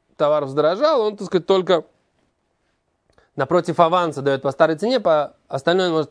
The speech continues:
по другой цене давать. К-, почему это не называется михуса рамона? Мы видим даже, что когда человек от слов своих отказывается, он тоже называется недовольные им мудрецы. Да, это вопрос. Говорит Гемара, смотри, Танайги, на самом деле это спор Таноев,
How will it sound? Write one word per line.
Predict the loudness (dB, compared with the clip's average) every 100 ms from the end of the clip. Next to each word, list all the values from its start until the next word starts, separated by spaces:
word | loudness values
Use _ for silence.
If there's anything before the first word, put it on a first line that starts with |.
| _ _ _ _ _ -8
по | -2
другой | 0 0
цене | 0 -2 -2
давать. | -2 -2 -8 _ _
К-, | -16 -12
почему | -12 -2 0 2
это | 0 -2
не | -4
называется | 0 0 0
михуса | -4 -2 0 0
рамона? | 0 -2 -6 -8 -12 -20 -20 _
Мы | -2
видим | 0 0 0
даже, | 0 -2
что | -6 -4
когда | 0 0 2
человек | 2 2 0 -2
от | -4 -4
слов | 0 4 4 2
своих | -4 -2
отказывается, | -2 0 0 0 -2 -2 -2 0 0 -2 _
он | -2 -2
тоже | 2 0 0 -4 -6
называется | -6 0 2 2 0 -2
недовольные | 0 2 0 2 -2 0 -2
им |
мудрецы. | -2 -4 -6 -8 -18 -20 _ -10
Да, | -8 -6
это | -4 0
вопрос. | 0 -2 -14 _ -20 -20 _ _ _ _ -16
Говорит | -4 -2 -2
Гемара, | -2 -2
смотри, | -2 -4 -4 -6 _
Танайги, | 0 2 0 0 -2 -6 -10
на | -10
самом | -4 -2
деле | 0 -2
это | -4
спор | -2 -2 -2
Таноев, | -4 -2 0 -2